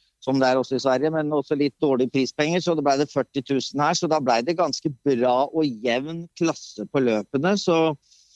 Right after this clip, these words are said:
så V åttiseks pleier også å være veldig jevnt, men jeg synes de har fått i gang veldig jevn, fin meny, altså, så, så jeg, jeg skal prøve å hjelpe til så godt jeg kan for å,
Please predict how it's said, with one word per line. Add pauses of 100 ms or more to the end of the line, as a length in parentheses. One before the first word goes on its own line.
(300)
så (920)
V
åttiseks
pleier
også
å
være
veldig
jevnt,
men
jeg
synes
de
har
fått
i
gang
veldig (160)
jevn,
fin
meny,
altså,
så, (500)
så
jeg,
jeg
skal
prøve
å
hjelpe
til
så
godt
jeg
kan
for
å,